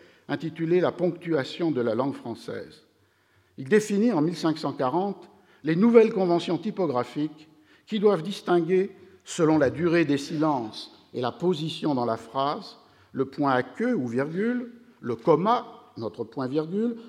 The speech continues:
lequel, dit Dolay, se met en sentence suspendue et non du tout finie, et le point rond, point final, qui,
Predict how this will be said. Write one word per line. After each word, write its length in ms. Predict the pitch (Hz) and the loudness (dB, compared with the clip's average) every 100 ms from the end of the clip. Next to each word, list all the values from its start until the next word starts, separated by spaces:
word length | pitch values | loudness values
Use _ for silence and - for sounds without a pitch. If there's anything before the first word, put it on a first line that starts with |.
| - | -8
lequel, 500 | 131 147 165 170 156 | -4 -2 6 6 6
dit 140 | 131 131 | 0 2
Dolay, 320 | 139 139 147 | 2 4 2
se 180 | - 135 | 0 -2
met 240 | 139 143 139 | 0 0 -4
en 100 | 127 | -8
sentence 520 | - 143 139 143 139 | -6 -6 -6 -6 -8
suspendue 840 | - 156 - - 165 175 247 233 - - | -8 -12 -10 -4 -4 -2 -4 -6 -14 -6
et 120 | 147 | -2
non 160 | 139 160 | 2 2
du 220 | 117 143 | 2 -4
tout 160 | - 151 | -6 -10
finie, 440 | - 185 202 247 - - - _ | -8 -2 -2 -2 -6 -18 -20 _
et 100 | 233 | 2
le 100 | 226 | 2
point 240 | 214 151 135 | 2 0 0
rond, 380 | 127 165 247 - - _ _ | 2 0 -2 -10 -20 _ _
point 140 | - | -14
final, 500 | 107 107 127 165 196 180 - - | -12 -10 -6 -4 -4 -8 -16 -8
qui, 240 | 190 233 | -4 -4